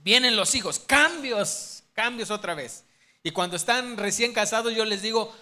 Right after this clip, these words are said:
Duerman bien, porque cuando llega el primer hijo, jamás vuelves a dormir igual. ¿Sí o no? Algunos dirían, "Amén".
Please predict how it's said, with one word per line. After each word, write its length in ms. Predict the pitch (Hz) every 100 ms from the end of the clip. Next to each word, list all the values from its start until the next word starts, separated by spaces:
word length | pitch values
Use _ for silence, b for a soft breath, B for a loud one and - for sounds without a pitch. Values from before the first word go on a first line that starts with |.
| B
Duerman 840 | 160 185 196 220 240 233 233 226
bien, 480 | 214 226 220 190 156 -
porque 300 | 170 165 160
cuando 400 | 180 170 170 170
llega 560 | 160 214 247 262 254
el 120 | 233 226
primer 520 | 185 175 185 240 302
hijo, 540 | 381 330 349 349 - b b b _
jamás 760 | - 139 127 135 147 175 254 180
vuelves 340 | 220 208 -
a 60 | 185
dormir 360 | 175 175 185
igual. 360 | 165 151 104 - _ _ _ _ _ _ _ _
¿Sí 140 | -
o 80 | 226
no? 320 | 247 302 262 -
Algunos 340 | 170 226 226
dirían, 280 | 214 226 226
"Amén". 600 | 175 170 214 190 131 -